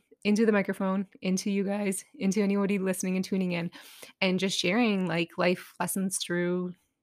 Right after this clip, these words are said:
experiences that we, I go through personally or I deal with, or having guests on here and sharing their story. And I just thought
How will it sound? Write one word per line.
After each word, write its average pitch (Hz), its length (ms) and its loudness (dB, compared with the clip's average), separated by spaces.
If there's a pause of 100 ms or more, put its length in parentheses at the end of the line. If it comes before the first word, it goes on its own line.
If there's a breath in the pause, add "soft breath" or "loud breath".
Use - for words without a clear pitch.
(540)
experiences 190 540 -2
that 190 120 0
we, 196 260 -2
I 190 120 6
go 196 160 4
through 196 140 -4
personally 233 420 0
or 180 360 2
I 165 380 0 (640)
deal 240 200 2
with, 226 240 4
or 175 360 -2 (200)
having 170 320 2
guests 185 320 -2 (220)
on 170 300 0
here 240 300 2
and 175 280 0 (560 loud breath)
sharing 208 300 4
their 254 160 6
story. 214 580 4
And 202 760 0
I 202 120 0
just 202 200 -4
thought 190 460 4